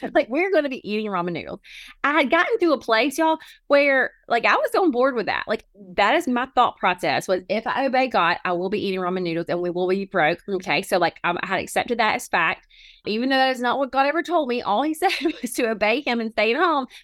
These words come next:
But my mind went to, "Well, it's gonna be impossible. I will do it, God." Uh, but I had, I had positioned my mind to where I was thinking, "Okay,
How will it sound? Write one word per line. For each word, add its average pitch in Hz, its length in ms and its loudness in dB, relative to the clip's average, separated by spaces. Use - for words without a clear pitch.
But 190 140 -2
my 185 160 2
mind 285 320 2
went 240 240 -2
to, 214 180 0
"Well, 190 240 2
it's 180 80 -6
gonna 220 180 0
be 247 120 0
impossible. 226 600 -2
I 175 140 -2
will 196 160 -2
do 285 200 0
it, 233 120 0
God." 175 520 -2
Uh, 196 280 2
but 208 120 -6
I 196 80 -6
had, 190 200 -6
I 202 220 -2
had 196 340 -6
positioned 202 560 -2
my 247 120 -2
mind 165 460 -2
to 233 100 -8
where 185 460 0
I 196 180 4
was 196 240 2
thinking, 196 340 -4
"Okay, 254 380 -4